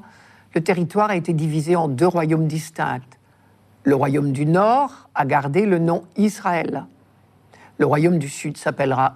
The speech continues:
Juda. Mais en réalité, les livres des rois ne sont pas des manuels d'histoire, comme on en écrirait aujourd'hui, avec un souci de rigueur et d'objectivité.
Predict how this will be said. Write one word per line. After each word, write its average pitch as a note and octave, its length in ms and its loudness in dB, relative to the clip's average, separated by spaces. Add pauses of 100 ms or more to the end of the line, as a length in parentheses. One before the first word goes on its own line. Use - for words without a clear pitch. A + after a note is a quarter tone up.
Juda. C3 500 -4 (2000)
Mais C#4 160 4
en B3 160 2
réalité, G#3+ 440 0
les A#3 120 2
livres G3 280 2
des E3+ 140 2
rois E3 220 2
ne D#3+ 100 0
sont F3 260 -6
pas D#3+ 220 -2
des C#3 140 -4
manuels D3 400 0
d'histoire, D3 720 0
comme D3+ 140 -6
on D3 100 -2
en D3+ 100 0
écrirait D3 500 -2
aujourd'hui, C3+ 600 -2 (380)
avec A2 320 -6
un A2 80 -4
souci C#3 480 -6
de C#3 100 0
rigueur B2+ 800 0
et C3+ 60 -2
d'objectivité. C3+ 1000 -2